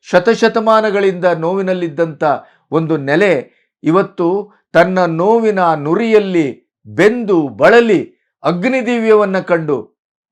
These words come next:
ರಾಷ್ಟ್ರಪತಿ ಅಂತ ಒಂದು ಸ್ಥಾನವನ್ನ ಪಡೆದಿದ್ದಾರೆ ಅಂತಾದ್ರೆ, ಅದು ಈ ದೇಶ ಆ ಸಮುದಾಯವನ್ನ ಅಷ್ಟು ಗಂಭೀರವಾಗಿ ಗಮನಿಸಿದೆ ಮತ್ತು ಪ್ರಜಾಪ್ರಭುತ್ವದಲ್ಲಿ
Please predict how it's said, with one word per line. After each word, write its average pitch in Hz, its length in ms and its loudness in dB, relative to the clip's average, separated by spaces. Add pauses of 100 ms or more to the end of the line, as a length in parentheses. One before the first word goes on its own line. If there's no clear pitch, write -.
(160)
ರಾಷ್ಟ್ರಪತಿ 202 680 -2
ಅಂತ 175 240 -2
ಒಂದು 156 360 2
ಸ್ಥಾನವನ್ನ 175 600 -2
ಪಡೆದಿದ್ದಾರೆ 170 640 -2
ಅಂತಾದ್ರೆ, 139 800 -2 (140)
ಅದು 156 260 0
ಈ 147 280 -4
ದೇಶ 165 300 -2 (840)
ಆ 139 180 4
ಸಮುದಾಯವನ್ನ 160 960 2
ಅಷ್ಟು 135 440 -8
ಗಂಭೀರವಾಗಿ 156 680 -4
ಗಮನಿಸಿದೆ 165 1040 -4
ಮತ್ತು 156 280 -4
ಪ್ರಜಾಪ್ರಭುತ್ವದಲ್ಲಿ 147 1700 -4